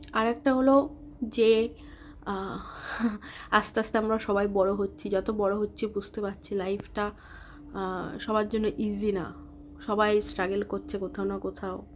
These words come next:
জীবনে কত বড় বড় স্বপ্ন থাকে, মানুষের সব কিছু পাওয়া, অনেক কিছুই থাকে যে সেটা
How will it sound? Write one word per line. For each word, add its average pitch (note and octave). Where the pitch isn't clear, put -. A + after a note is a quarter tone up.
জীবনে A3+
কত A3+
বড় G#3+
বড় G#3+
স্বপ্ন G3+
থাকে, G3+
মানুষের G#3
সব G#3
কিছু G#3+
পাওয়া, G3
অনেক A#3
কিছুই B3
থাকে A3
যে G#3
সেটা G3+